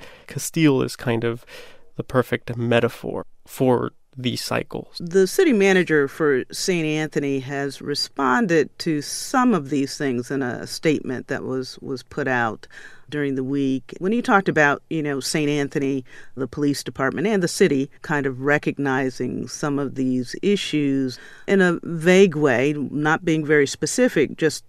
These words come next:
Speaker 2: talking about how they were going to, uh, try to address some of the issues and have been working on issues of,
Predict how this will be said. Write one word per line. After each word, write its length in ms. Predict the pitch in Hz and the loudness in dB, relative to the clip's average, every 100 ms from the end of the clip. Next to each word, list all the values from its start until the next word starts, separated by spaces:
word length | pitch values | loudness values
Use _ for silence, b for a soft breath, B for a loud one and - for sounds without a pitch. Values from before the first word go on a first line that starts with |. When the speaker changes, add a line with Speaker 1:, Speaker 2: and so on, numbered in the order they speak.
| - | -2
Speaker 2:
talking 380 | 185 170 156 | 0 0 -2
about 340 | 143 143 135 127 | -4 0 0 -2
how 380 | 139 135 131 131 | -2 0 0 -4
they 220 | - 135 135 | -8 -4 -2
were 140 | 131 | -2
going 320 | 131 139 127 | -4 -4 -6
to, 360 | 123 135 127 143 B B B B | -6 -4 -4 -8 B B B B
uh, 200 | - 127 127 | -8 -6 -6
try 280 | - 151 139 | -2 2 2
to 160 | 139 - | 0 -2
address 380 | 135 135 131 - | -4 -2 -2 -2
some 340 | - 147 139 | -8 -6 -4
of 80 | 127 | -2
the 220 | 135 - | -4 -4
issues 420 | 127 - 131 127 | -4 -2 -2 -2
and 100 | 104 | -4
have 160 | 127 127 | -4 -6
been 200 | 127 127 | -4 -4
working 280 | 131 131 127 | -4 -4 -4
on 140 | 131 | -4
issues 540 | 127 - 139 123 131 | -4 -4 -6 -4 -6
of, 240 | 135 131 | -6 -6